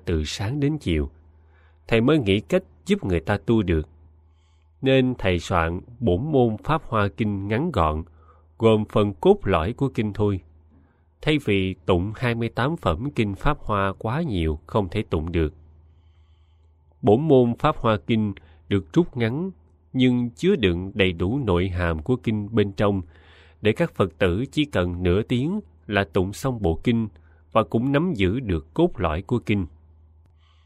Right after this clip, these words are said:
Kinh Pháp Hoa xưa được Ngài Cưu Ma La Thập dịch đến nay đã gần hai ngàn năm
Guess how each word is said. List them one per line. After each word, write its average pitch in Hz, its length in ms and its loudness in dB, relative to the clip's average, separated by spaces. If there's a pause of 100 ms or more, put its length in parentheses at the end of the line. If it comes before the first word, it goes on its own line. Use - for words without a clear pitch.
(500)
Kinh 131 300 4
Pháp 160 240 4
Hoa 113 280 0
xưa 113 400 0 (360)
được 120 240 4
Ngài 101 280 4
Cưu 143 260 4
Ma 131 240 0
La 120 180 0
Thập 90 240 0 (360)
dịch 110 280 2
đến 151 200 2
nay 113 260 2
đã 107 180 0
gần 90 300 2
hai 113 260 -2
ngàn 87 300 -2
năm 101 220 0